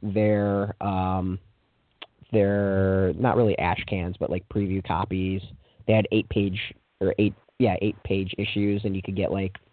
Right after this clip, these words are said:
I think it was five or six comics that for, like, three dollars or something like that. I'm like, for three dollars to get, you know, a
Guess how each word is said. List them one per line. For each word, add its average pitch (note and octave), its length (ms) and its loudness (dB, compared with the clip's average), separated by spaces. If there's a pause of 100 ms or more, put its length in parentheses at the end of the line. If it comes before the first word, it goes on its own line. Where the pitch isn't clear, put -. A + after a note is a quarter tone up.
I - 640 -20
think A2 120 -2
it - 20 0
was F#2+ 80 2 (220)
five G2+ 340 4
or G2+ 140 -2 (580)
six - 180 -2 (140)
comics G#2+ 460 -2
that - 180 -2
for, G2+ 120 0 (120)
like, - 100 -2 (120)
three G#2+ 180 0
dollars G2 400 2
or A2 60 0
something A2 160 0
like G#2+ 160 -4
that. A2 240 0
I'm G2+ 100 -6
like, G2 160 -8
for G#2+ 120 -4
three A2+ 200 -4
dollars A2 400 -2
to - 80 -8
get, G2 240 -4 (180)
you G#2 100 -2
know, G2 120 -4 (840)
a - 40 0